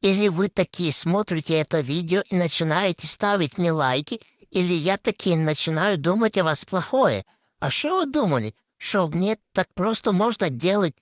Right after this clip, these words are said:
нерви? Вам сумно?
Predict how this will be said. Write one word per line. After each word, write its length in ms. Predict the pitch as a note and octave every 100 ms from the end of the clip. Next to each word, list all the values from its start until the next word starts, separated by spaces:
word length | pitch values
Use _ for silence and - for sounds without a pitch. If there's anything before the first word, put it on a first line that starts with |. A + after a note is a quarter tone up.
| -
нерви? 440 | D3 D3+ A3 C#4 - _ _ _ _ _ _ _ _ _ _ _ _ _ -
Вам 260 | E3+ F#3
сумно? 560 | - G#3+ G3 F#3 A3